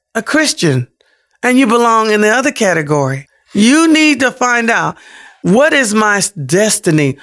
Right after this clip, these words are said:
Why have you left me here on planet Earth, Daddy God, Abba Father, Yuhe Vahe? What is it that you want me to do for the kingdom?" And get about your Father's business. Ask for the second baptism of the Holy Spirit,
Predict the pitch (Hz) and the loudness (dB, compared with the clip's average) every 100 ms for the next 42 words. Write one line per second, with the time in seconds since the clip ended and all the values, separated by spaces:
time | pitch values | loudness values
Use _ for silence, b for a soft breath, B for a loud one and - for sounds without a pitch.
0 | B B - 170 233 277 294 247 254 208 | B B -4 0 2 2 0 0 0 0
1 | 226 214 214 226 214 208 214 202 214 202 | 0 2 2 0 -2 0 2 2 2 0
2 | 180 180 - 196 185 175 170 160 156 _ | -2 -4 -2 0 0 0 0 -2 -4 _
3 | 160 147 147 151 147 147 147 143 165 143 | -2 0 0 -2 -2 -2 -4 -2 -2 -2
4 | 143 135 B B - 170 160 156 143 151 | -4 -6 B B -2 0 2 2 0 -2
5 | 147 143 139 B B 175 190 285 302 - | -2 -2 -4 B B -2 0 2 -2 -2
6 | 247 233 190 208 - 208 202 190 185 180 | 0 0 0 0 2 2 2 0 2 2
7 | 165 175 165 170 160 156 185 165 156 139 | 2 0 0 0 -2 -2 0 2 2 0
8 | 131 123 B - 262 196 202 269 269 - | -2 -6 B -4 -2 0 0 2 0 -6
9 | _ 180 190 190 202 190 185 - 160 156 | _ -4 -2 -2 -2 -2 -2 0 -2 -2
10 | 156 151 175 160 147 139 B B B 240 | -2 -2 -2 0 -2 -4 B B B -4
11 | 277 285 - 240 208 - 240 214 190 175 | -4 -4 -4 -2 0 0 0 0 -2 0
12 | 185 - 202 170 175 165 175 175 165 160 | -2 -2 0 2 2 2 0 2 2 0
13 | - 175 160 | -2 -2 -2